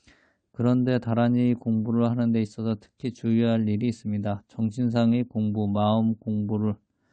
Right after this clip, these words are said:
하려면 선제식이 지도를 받아가면서 하지 않으면 안 되는 것이지만 특히 이 주문 공부는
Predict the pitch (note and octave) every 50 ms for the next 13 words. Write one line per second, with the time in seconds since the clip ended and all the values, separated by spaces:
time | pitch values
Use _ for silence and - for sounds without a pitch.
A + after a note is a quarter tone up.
0 | _ _ _ _ _ _ _ _ - C3+ C#3 C3+ C3+ C3+ C3+ B2+ - D3 C#3+ C3+
1 | C#3 C3+ B2 C3 B2+ B2 B2 A#2 - - A2 A#2 A#2+ A#2+ A#2+ A#2 A#2+ A2 G#2+ A2+
2 | A2+ A2+ G#2+ A#2 G#2+ G#2+ G#2+ G#2+ G#2 A2 B2 A#2 A2+ A#2+ - - B2 A2+ G#2+ G#2
3 | G#2+ A2 A#2 A2+ A2 G#2 G2+ G2+ G#2 A2 A2 A#2 A2 G#2+ G2+ - - - _ G#2+
4 | G#2+ G#2 G2+ G2+ - _ _ - _ _ _ - - B2 A2+ A2+ A#2+ A#2 A#2 -
5 | - A#2 A2+ A2+ A#2 A#2 A#2 A2+ G#2+ - _ A2 G#2+ G#2 G#2 A2+ A2 A2 G#2+ G2+